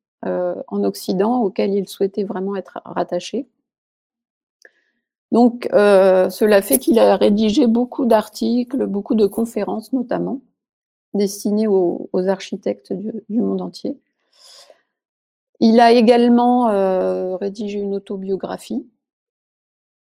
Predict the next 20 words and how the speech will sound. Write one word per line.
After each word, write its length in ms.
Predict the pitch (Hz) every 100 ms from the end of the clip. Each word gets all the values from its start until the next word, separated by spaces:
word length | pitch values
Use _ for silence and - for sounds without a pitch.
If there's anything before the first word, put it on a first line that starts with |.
| - _ _ _ _ _ -
Euh, 1300 | 202 196 196 190 185 185 180 180 185 185 196 - - -
donc 320 | 202 208 -
ça, 160 | - 226
c'est, 220 | - 202
c'est 240 | - -
pour 180 | 208 262
la 120 | 208
partie 480 | 196 208 _ - 202
écrit. 500 | - 202 - 240 - _ _ _ - _ _ _ _ _ _
Ensuite, 600 | 226 220 - 262 269 -
euh, 340 | 196 190 190
évidemment, 640 | 190 202 269 208 208 254 262
lorsqu'on 400 | 214 - - 208
étudie 360 | 214 214 196 208
l'architecture, 800 | 190 - 196 190 196 220 240 220
on 540 | 196 185 180 190 190 208
s'intéresse 540 | - 185 196 202 196
aux 60 | 196
bâtiments 640 | 185 190 190 208 269 269
et 440 | 208 190 185 185